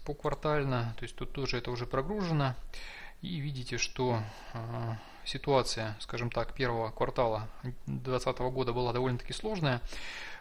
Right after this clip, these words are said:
Но в компании, скажем, не так всё плохо. Выручка, а, подросла, а, по отношению к предыдущему, э, кварталу. И, соответственно, прибыль здесь есть.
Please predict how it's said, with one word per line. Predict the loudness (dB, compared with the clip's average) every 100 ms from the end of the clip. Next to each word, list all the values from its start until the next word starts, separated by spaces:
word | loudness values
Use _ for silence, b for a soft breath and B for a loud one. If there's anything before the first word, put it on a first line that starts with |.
| -2
Но | 2 2
в | 4
компании, | 2 6 6 8 6 2 -2
скажем, | -4 0
не | 2
так | 2 0
всё | -2
плохо. | 0 0 2
Выручка, | 2 0 -2 -2 0 -2 -4 B
а, | -4 -2 -2 -2 -4 -4 -6 -2
подросла, | 0 0 4 6 6 4 B B
а, | -6 -6
по | -2
отношению | 0 0 2 2
к |
предыдущему, | 0 -2 -2 -2 -2 0 2 0 -2 -4 -4
э, | 0
кварталу. | 0 2 4 4 2
И, | -2 -4
соответственно, | -4 -4 -4 -4 -4
прибыль | -2 -2 -2
здесь | -2 -4
есть. | -2 -2 -4